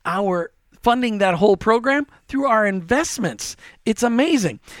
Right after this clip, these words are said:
Enter Luke Andrews with Inspire Advisors and I invest for him dot com.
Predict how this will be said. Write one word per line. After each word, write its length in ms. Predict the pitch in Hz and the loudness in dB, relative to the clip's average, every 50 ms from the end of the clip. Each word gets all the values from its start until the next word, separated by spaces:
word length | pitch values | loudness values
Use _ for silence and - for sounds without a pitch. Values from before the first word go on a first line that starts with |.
| - - - | -20 -4 0
Enter 320 | 254 285 269 202 269 285 | 0 0 2 2 0 2
Luke 240 | 269 247 262 240 - | 2 2 2 2 2
Andrews 420 | 240 233 240 240 202 202 190 165 | 2 2 2 2 2 0 0 0
with 140 | 180 214 202 | 0 0 0
Inspire 420 | 214 208 - - - 214 208 220 214 | 0 0 0 4 4 6 6 6 4
Advisors 480 | 202 180 196 185 196 196 180 202 180 | 4 4 4 4 4 2 0 -4 -2
and 220 | 202 214 202 196 196 - | -2 -2 -2 -2 -2 -2
I 180 | 180 202 202 | 0 0 0
invest 420 | 208 185 175 160 190 196 185 - - | 0 0 0 2 2 2 2 0 -2
for 160 | - 170 160 | -2 0 2
him 340 | 160 208 208 185 180 170 160 | 4 4 4 2 0 -2 0
dot 240 | 147 170 170 165 - | 2 4 4 4 2
com. 320 | - 196 185 180 170 147 | 0 2 2 2 0 -2